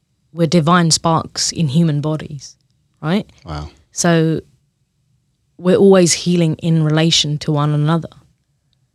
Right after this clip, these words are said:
Speaker 1: You know, whether the, whether you're having a conversation with your therapist, whether you've got a somatic session with me, whether we're in a conversation like this,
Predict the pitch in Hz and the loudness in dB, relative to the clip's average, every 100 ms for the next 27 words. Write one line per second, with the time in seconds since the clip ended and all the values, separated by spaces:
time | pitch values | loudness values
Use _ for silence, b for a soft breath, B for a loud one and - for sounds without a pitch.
0 | _ _ 160 151 165 160 160 160 180 170 | _ _ -4 0 2 2 0 -2 -4 -4
1 | 160 160 156 165 160 151 165 151 151 151 | 0 0 2 2 0 0 -2 -2 0 -2
2 | - 147 151 185 - 269 180 156 147 - | -4 -6 -4 -4 -2 -2 -2 -4 -6 -6
3 | 143 139 143 - - 151 151 156 202 220 | -10 -10 -12 -16 -12 -8 -4 -2 0 -2
4 | - - 202 185 202 202 226 208 151 151 | -2 -2 -2 0 0 -2 -2 -2 -2 -2
5 | 156 160 165 160 - 170 156 165 156 160 | 0 0 0 -2 -2 -2 0 -2 -2 -2
6 | 156 - 196 151 - | -4 -2 -2 0 -4